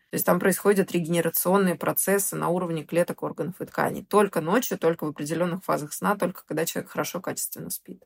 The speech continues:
И если мы хотим поддерживать здоровье, молодость там долгое время, то качество сна, да, оно должно быть на должном уровне. То есть мы должны уделять ему достаточно такое качественное внимание.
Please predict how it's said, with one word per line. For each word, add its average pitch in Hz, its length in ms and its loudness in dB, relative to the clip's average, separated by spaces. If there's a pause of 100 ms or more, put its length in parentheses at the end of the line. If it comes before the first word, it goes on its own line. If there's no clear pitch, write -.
(140)
И 160 60 -4
если 160 360 -2
мы 165 60 -2
хотим 165 340 -2
поддерживать 165 500 -2
здоровье, 170 400 2
молодость 151 540 -4
там 143 260 -8 (160)
долгое 151 380 2
время, 214 440 0
то 175 600 0
качество 180 400 0
сна, 202 500 4
да, 165 280 2
оно 170 200 -2
должно 170 460 -2
быть 180 480 0
на 160 220 0
должном 160 500 -2
уровне. 151 340 -6
То - 80 -12
есть - 140 -8
мы 180 100 -2
должны 170 300 -2
уделять 160 420 -4
ему 160 300 -8 (100)
достаточно 170 420 -2
такое - 340 4
качественное 175 640 2
внимание. 160 640 0